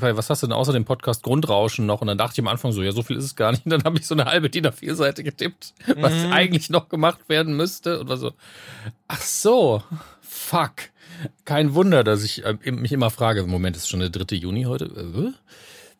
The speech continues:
Speaker 2: Ja, ja, das ist, äh, muss ich sagen, jetzt, wo ich jetzt auch, ich bin jetzt ein ganzes Jahr bei Pete's Meet und, ähm, entsprechend auch ein ganzes Jahr nicht mehr selbstständig, sondern festangestellt. Ehrlicherweise,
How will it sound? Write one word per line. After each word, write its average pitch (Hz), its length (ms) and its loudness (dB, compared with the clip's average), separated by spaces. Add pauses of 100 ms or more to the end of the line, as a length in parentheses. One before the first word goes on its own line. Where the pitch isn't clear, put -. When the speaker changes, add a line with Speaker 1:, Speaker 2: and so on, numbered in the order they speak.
(100)
Speaker 2:
Ja, 139 100 4
ja, 147 260 2
das 135 280 -2
ist, 139 240 -4
äh, 139 140 -2
muss 127 160 -6
ich 123 80 -10
sagen, 123 200 -2
jetzt, 123 200 -6
wo 123 60 -2
ich 117 80 -4
jetzt 127 160 -6
auch, 135 160 -4
ich - 40 -20
bin 147 100 0
jetzt 143 120 -4
ein 135 80 -6
ganzes 131 400 -4
Jahr 113 220 0
bei 156 120 -4
Pete's 151 360 -10
Meet 143 280 -6
und, 113 360 -6
ähm, 110 320 -4
entsprechend 110 520 -8
auch 90 140 -8
ein 107 80 -10
ganzes 107 300 -8
Jahr 113 80 -4
nicht 120 260 -6
mehr 113 140 -2
selbstständig, 143 580 -6
sondern 110 220 -10
festangestellt. 139 840 -8
Ehrlicherweise, 143 720 0